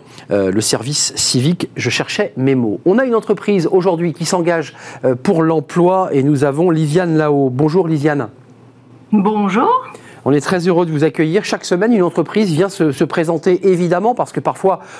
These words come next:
Speaker 1: on ne connaît pas la marque de l'entreprise. Responsable recrutement chez Lixis Group. Euh,
Speaker 2: C'est ça.
Speaker 1: Créée en quatre-vingt-huit, euh, entreprise, je dirais, en, en, en, en back-office, qu'on connaît pas, mais qui, qui a un rôle très important dans tout ce qui est, euh,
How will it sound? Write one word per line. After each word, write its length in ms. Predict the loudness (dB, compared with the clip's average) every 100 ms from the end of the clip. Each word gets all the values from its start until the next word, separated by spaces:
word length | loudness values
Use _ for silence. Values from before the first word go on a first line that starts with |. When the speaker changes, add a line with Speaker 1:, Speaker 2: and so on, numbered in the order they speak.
| -2
Speaker 1:
on 80 | 0
ne 60 | 2
connaît 240 | 0 0
pas 140 | 0
la 120 | -2 0
marque 340 | 0 -2 -2
de 80 | 0
l'entreprise. 520 | 0 0 -2 0 0
Responsable 520 | -2 -2 -2 -2 0
recrutement 520 | 0 0 -2 0 0 -4 -16 -12
chez 200 | -2 0
Lixis 540 | 0 -2 -2 0 0 -6 -10 -2
Group. 400 | 2 4 2 0 -20 -20 -12 0
Euh, 580 | 2 4 4 2 2 0
Speaker 2:
C'est 60 | 0
ça. 200 | -2 -4 -16 _ -4 -4 -2
Speaker 1:
Créée 220 | 0 2
en 100 | 2
quatre-vingt-huit, 840 | -2 -4 -2 0 2 2 0 -4 -4 0
euh, 280 | 2 2 0
entreprise, 460 | -2 0 -2 0 0
je 40 |
dirais, 200 | 0 0
en, 100 | -2
en, 340 | -2 0 -2 -4 -12 -10 -6
en, 80 |
en 320 | -2 -2 -2 0
back-office, 560 | -2 0 -2 -2 -2
qu'on 100 | 0
connaît 240 | 0 0 0
pas, 160 | -2
mais 140 | -2 -4
qui, 180 | -4
qui 80 | -2
a 80 | 0
un 140 | 0
rôle 240 | 2 0 0
très 280 | -2 -2 -2
important 440 | -4 -4 -2 -2
dans 120 | -2
tout 140 | -4 -8
ce 100 | 0
qui 120 | 2
est, 100 |
euh, 100 | 2